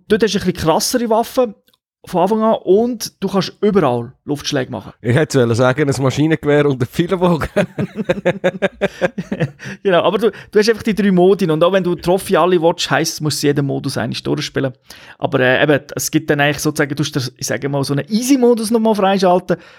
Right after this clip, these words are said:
Speaker 1: und einen ist noch ein bisschen schwererer Modus.
Speaker 2: Aber, äh, du hast, nein, du hast es, glaub ich, noch nicht gesagt, aber so etwas wie ein Endgame gibt's nicht. Also wenn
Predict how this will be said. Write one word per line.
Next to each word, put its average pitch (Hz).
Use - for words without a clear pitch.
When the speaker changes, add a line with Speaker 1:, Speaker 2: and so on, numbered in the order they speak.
Speaker 1:
und 147
einen 139
ist 143
noch 131
ein -
bisschen 127
schwererer 113
Modus. -
Speaker 2:
Aber, 131
äh, 120
du 147
hast, -
nein, 151
du 160
hast 147
es, -
glaub 131
ich, 120
noch 139
nicht 151
gesagt, 127
aber 127
so 156
etwas 135
wie 151
ein 151
Endgame 143
gibt's -
nicht. 147
Also 110
wenn 113